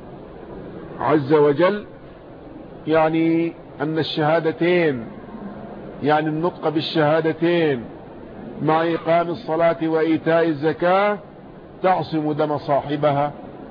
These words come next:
وماله في الدنيا، إلا أن يأتي ما يبيح دمه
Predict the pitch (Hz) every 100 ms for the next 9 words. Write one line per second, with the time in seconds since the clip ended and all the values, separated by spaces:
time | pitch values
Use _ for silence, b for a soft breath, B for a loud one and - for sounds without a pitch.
0 | - - - - - - - 135 135 147
1 | 151 151 143 147 147 147 - - - -
2 | - - - - - - 147 135 143 196
3 | 175 170 185 202 185 165 170 160 156 170
4 | 190 - 160 147 165 165 147 170 143 143
5 | 156 156 208 220